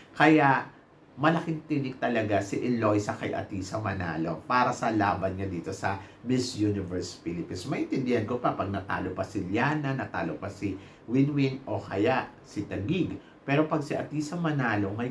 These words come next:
gosh, nakakaloka. Parang ito na yung katapusan ni Atisa Manalo sa mundo ng pageantry, <laughs> di ba? So, ito na kasi yung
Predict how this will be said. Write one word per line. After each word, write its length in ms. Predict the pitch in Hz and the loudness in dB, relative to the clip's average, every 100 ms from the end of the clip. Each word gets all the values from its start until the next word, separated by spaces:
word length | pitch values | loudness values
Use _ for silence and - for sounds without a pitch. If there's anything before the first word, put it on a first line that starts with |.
| 107 | -4
gosh, 400 | 123 175 - 135 | -2 -2 -4 -6
nakakaloka. 800 | 135 135 135 127 117 104 95 131 135 | -2 0 0 0 2 0 -2 -6 -2
Parang 240 | 117 113 - | -2 -2 -6
ito 160 | - | -4
na 80 | 123 | -4
yung 220 | 120 117 | -2 -4
katapusan 580 | 123 113 110 120 110 113 | -4 -6 -4 -4 -4 -4
ni 80 | 110 | -2
Atisa 400 | - - 104 110 | -4 -4 -6 -2
Manalo 560 | 107 104 101 95 101 101 - - | -2 0 0 0 0 -2 -8 -16
sa 240 | - 139 | 0 2
mundo 480 | 127 127 120 110 110 | 2 -2 -4 0 0
ng 240 | 110 104 - | 0 -4 -6
pageantry, 880 | 95 104 - 95 87 - 98 113 95 | -4 -4 -2 -4 0 0 2 2 2
<laughs> 40 | |
di 160 | - 107 | 0 0
ba? 320 | 113 139 170 - - - | 6 6 6 0 -12 -14
So, 240 | - 185 185 | 0 6 6
ito 240 | 185 202 | 6 2
na 160 | 269 - | 0 -2
kasi 160 | 214 | -2
yung 160 | 196 | 0